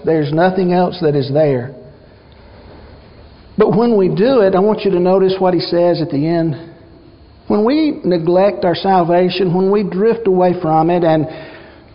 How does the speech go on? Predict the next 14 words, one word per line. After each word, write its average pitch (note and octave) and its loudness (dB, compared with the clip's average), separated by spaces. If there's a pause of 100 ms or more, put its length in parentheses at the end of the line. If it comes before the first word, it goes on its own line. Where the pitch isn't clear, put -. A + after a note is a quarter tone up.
(220)
and, G3 -2
and, F#3+ 0
and G3 0
we're A3 0 (640)
turning G3+ 0
away, F3 -2 (2250)
we're F#3+ 0
holding F3 2
Christ F#3+ -4
and E3+ -2
the D#3+ -6
cross D#3+ -2
up C#3 -6
again. A#2+ -8